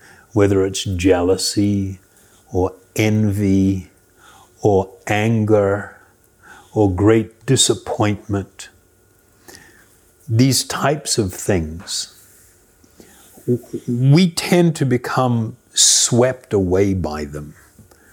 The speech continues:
We tend to become consumed by them. And in the state of,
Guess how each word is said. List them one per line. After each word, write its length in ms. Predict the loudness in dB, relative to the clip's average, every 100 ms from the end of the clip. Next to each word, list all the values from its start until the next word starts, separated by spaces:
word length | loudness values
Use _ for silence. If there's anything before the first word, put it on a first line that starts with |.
| -20 2
We 220 | 4 4
tend 540 | 0 -2 2 2 0
to 100 | 0
become 720 | 0 0 0 0 0 0 -2 -6
consumed 1080 | -2 -2 -2 -4 0 2 2 0 -2 -4 -6
by 220 | -6 -8
them. 340 | -10 -14 -16 -20 _ -20 -20 -20 -20 -4
And 180 | -2 0
in 140 | 2 2
the 80 |
state 560 | 2 0 0 4 4 4
of, 260 | 2 0